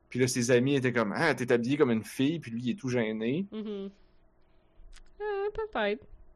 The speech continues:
Speaker 1: Je sais pas si, comme... ça fait deux fois, là, que, que, que la série l'habille, on va dire,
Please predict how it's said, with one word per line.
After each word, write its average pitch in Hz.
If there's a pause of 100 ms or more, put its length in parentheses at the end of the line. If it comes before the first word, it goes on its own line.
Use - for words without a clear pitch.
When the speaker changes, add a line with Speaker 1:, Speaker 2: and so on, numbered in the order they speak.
Speaker 1:
Je 123
sais 131
pas 185
si, 135 (120)
comme... - (140)
ça 143
fait 147
deux 190
fois, 233
là, 190
que, 117
que, 127
que 123
la 123
série 131
l'habille, 135 (300)
on 120
va 113
dire, 117